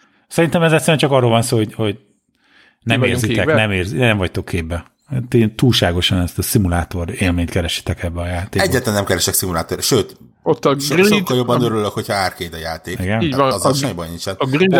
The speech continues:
Speaker 3: Pont,
Speaker 2: nagyon várjuk
Speaker 3: pont ott van a
Speaker 2: például.
Speaker 3: grid, ami, ja, ja, ja, teljesen faszának tűnik.
Speaker 1: Mhm.
Speaker 3: De, tehát a, pusztán az, hogy arcade, abból is lehetne jó. Megint csak visszautalok a Criterion féle
Speaker 1: Mhm.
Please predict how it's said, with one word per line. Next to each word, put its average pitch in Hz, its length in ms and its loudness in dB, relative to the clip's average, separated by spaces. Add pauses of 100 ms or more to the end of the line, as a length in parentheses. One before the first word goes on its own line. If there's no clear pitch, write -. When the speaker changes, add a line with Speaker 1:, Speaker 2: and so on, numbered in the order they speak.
(120)
Speaker 3:
Pont, - 100 -16
Speaker 2:
nagyon 147 320 4
várjuk 117 320 4
Speaker 3:
pont 110 120 0
ott 110 120 0
van 110 40 0
a - 40 0
Speaker 2:
például. 113 160 2
Speaker 3:
grid, 113 160 0
ami, 107 180 0
ja, 101 260 0
ja, 90 60 0
ja, 90 120 0
teljesen 82 400 -2
faszának 80 560 -6 (180)
tűnik. 90 400 -8
Speaker 1:
Mhm. 98 220 4 (120)
Speaker 3:
De, 135 380 0 (140)
tehát 135 320 -2
a, - 180 -4 (340)
pusztán 139 360 0
az, 117 140 0
hogy 110 120 -4
arcade, 107 480 -2
abból 110 200 2
is 95 120 -6
lehetne 95 280 0
jó. 85 200 -2 (120)
Megint 117 280 -2
csak - 160 -2
visszautalok 90 540 0
a 95 60 -4
Criterion 82 520 -4
féle 80 520 -4
Speaker 1:
Mhm. 104 200 4